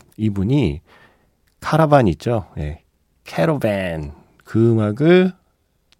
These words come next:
또 이 영화 초콜릿의 느낌에 맞게 편곡한 스코어가 있어요. 어, 그 음악 느낌 좋아요. 뭔가 여름에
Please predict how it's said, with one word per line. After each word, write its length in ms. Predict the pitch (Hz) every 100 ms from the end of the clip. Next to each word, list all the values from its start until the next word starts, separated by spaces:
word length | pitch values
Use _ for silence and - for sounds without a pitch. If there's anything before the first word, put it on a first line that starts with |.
| _
또 400 | - 87 90 95 98
이 280 | 101 101
영화 200 | 95 101
초콜릿의 600 | 107 156 - 180 170 151 127
느낌에 460 | 98 - 110 104
맞게 400 | 92 80 _ 98
편곡한 880 | - 165 165 160 _ - 117 107 101
스코어가 460 | - - 156 135 104
있어요. 560 | 69 80 73 80 85 - - - - - _ _ _ _ _ -
어, 100 | 78
그 240 | - 120
음악 420 | 151 139 131 120 85
느낌 280 | 95 104
좋아요. 480 | 95 - 76 73 76 92 _
뭔가 720 | - 85 90 92 85 87 104 _ _ _ _ _ _ _ _ _ 87
여름에 680 | 90 92 120 113 104 92